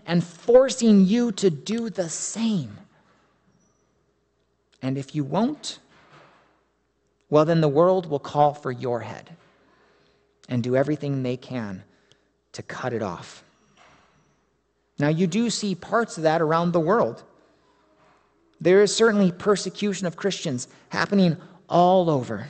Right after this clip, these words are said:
Some of it does result in earthly lives being lost. Some of it results in the livelihoods of people being lost.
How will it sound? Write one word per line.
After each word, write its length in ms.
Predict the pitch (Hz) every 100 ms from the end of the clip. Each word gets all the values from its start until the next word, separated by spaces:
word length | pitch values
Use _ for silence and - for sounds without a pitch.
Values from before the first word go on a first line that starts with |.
| - _ _ _ _ _ _ _ _ _
Some 300 | - - 247
of 100 | 220
it 220 | 175 147
does 300 | 143 214 240
result 460 | 175 196 220 220 208
in 280 | 190 180 -
earthly 420 | 208 226 214 220 208
lives 560 | 185 190 196 170 151
being 480 | 135 175 185 180 165 -
lost. 760 | 147 147 151 104 - - - _ _ _ _ _ _ _
Some 200 | - 240
of 120 | 208
it 140 | 220
results 540 | 190 180 175 180 190 185
in 160 | 175
the 140 | 175 165
livelihoods 880 | 147 156 180 175 156 143 156 139 -
of 260 | 143 -
people 460 | - 151 - 127 113 - -
being 420 | 127 156 151 143 110
lost. 760 | 120 127 127 98 - - -